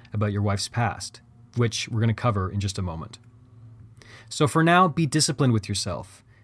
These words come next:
and commit to stop talking to your wife about her past at least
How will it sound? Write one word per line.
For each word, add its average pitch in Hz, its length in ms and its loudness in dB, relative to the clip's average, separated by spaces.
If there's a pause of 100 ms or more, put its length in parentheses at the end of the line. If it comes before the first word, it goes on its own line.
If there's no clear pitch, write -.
(100)
and 117 120 2
commit 110 260 2
to 131 80 0
stop - 520 2
talking 160 340 2
to - 80 -4
your 147 100 0
wife 120 260 2
about 107 200 0
her 110 80 2
past 95 560 -4
at 107 220 -6
least 131 680 2